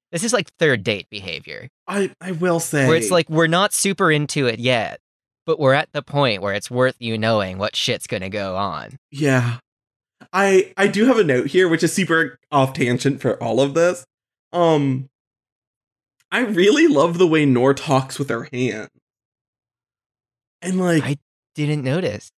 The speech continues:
Speaker 2: I know, and I just sort of had that sort of thought of it, and I was like, "Oh, that's a weird one that I should write down," 'cause, like, I've, I've, I don't really have sort of, like, thought or noticing of people very often, but it was when her and Amber were in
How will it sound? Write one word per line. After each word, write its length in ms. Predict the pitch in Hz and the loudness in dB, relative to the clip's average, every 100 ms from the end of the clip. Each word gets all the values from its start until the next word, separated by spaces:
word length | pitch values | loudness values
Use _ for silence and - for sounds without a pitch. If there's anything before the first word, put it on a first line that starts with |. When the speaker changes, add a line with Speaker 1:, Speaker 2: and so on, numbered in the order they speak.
| _ | _
Speaker 2:
I 100 | 202 | 0
know, 320 | 214 226 165 - | 2 4 2 2
and 120 | 202 | 2
I 100 | 196 | 4
just 160 | 196 - | 2 0
sort 120 | 240 | 0
of 60 | 220 | 2
had 160 | 196 | 2
that 160 | 170 165 | 2 2
sort 160 | 196 | 2
of 80 | 170 | 2
thought 200 | 175 185 | 4 4
of 80 | 175 | 4
it, 20 | 143 | 4
and 80 | |
I 40 | 160 | 2
was 80 | 156 | 2
like, 100 | 170 | 2
"Oh, 160 | 240 | 2
that's 160 | 165 185 | 2 2
a 60 | 180 | 0
weird 280 | 127 110 | 0 0
one 120 | 120 120 | 0 0
that 100 | 110 | 0
I 40 | |
should 180 | 113 110 | -2 -4
write 240 | 92 92 | -4 -4
down," 340 | 135 101 107 135 | -4 -6 -2 -2
'cause, 480 | 135 104 104 123 - _ _ _ _ _ _ _ _ _ | -2 -6 -6 -8 -12 _ _ _ _ _ _ _ _ _
like, 240 | 143 147 - | -2 -2 -2
I've, 160 | 160 156 | -6 0
I've, 320 | 180 170 151 - | 0 0 -6 -10
I 120 | 156 | -4
don't 220 | 160 156 156 | 0 0 2
really 420 | 170 156 143 139 | 4 4 2 0
have 420 | - - 151 139 135 | -10 -2 0 0 0
sort 140 | 143 | 2
of, 100 | 135 | 2
like, 220 | 135 120 - _ _ _ _ - | 2 -2 -8 _ _ _ _ -4
thought 240 | 139 131 | -2 0
or 100 | 127 | 2
noticing 640 | 127 123 127 139 135 113 113 | 4 6 4 4 0 -2 0
of 200 | 107 127 | -2 -4
people 460 | - 127 - - | -10 -8 -6 -4
very 280 | 117 117 110 | 0 0 2
often, 600 | 104 139 - 127 110 120 - _ _ _ | 2 0 -4 -8 -8 -8 -12 _ _ _
but 100 | 170 | -2
it 60 | 139 | 2
was 180 | 160 156 | 2 4
when 240 | 175 170 | 4 4
her 340 | 202 170 190 | -2 0 2
and 140 | 190 165 | 2 2
Amber 300 | 147 156 143 | 2 4 2
were 200 | 120 123 | 2 0
in 440 | 131 127 127 123 | 2 4 4 0